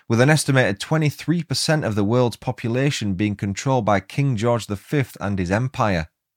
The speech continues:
The ramification of Britain's hold over a quarter of the world still echoes in modern times, something I can attest to given the name of my podcast. When I first started to promote my show on Twitter, it's <laughs> mind-boggling to think how many negative responses I got along the lines of,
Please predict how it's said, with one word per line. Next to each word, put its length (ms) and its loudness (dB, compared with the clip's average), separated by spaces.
The 80 4
ramification 840 4
of 160 0
Britain's 300 0
hold 340 4
over 240 2
a 60 -2
quarter 400 2
of 80 -6
the 80 0
world 440 2
still 360 -2
echoes 420 0
in 140 -2
modern 320 0
times, 520 2
something 380 -2
I 220 4
can 180 0
attest 460 2
to 220 4
given 180 4
the 80 4
name 200 4
of 100 0
my 140 -4
podcast. 600 0
When 140 2
I 40 4
first 300 4
started 320 6
to 80 2
promote 320 4
my 100 2
show 280 4
on 160 4
Twitter, 500 2
it's 200 -4
<laughs> 0 -
mind-boggling 720 6
to 80 -6
think 240 0
how 220 4
many 240 4
negative 440 2
responses 600 2
I 100 6
got 240 4
along 240 2
the 80 0
lines 340 2
of, 220 0